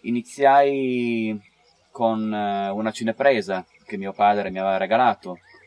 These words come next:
con, eh, un ex compagno di classe e la voglia di inventare un mio tipo di cinema,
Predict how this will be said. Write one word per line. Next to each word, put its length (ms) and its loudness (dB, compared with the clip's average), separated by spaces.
con, 420 -2
eh, 380 -4
un 200 -6
ex 280 -4
compagno 500 -2
di 140 -8
classe 640 -2
e 100 -2
la 100 2
voglia 300 4
di 140 -2
inventare 1500 0
un 140 -6
mio 280 -4
tipo 280 -6
di 120 -4
cinema, 520 -10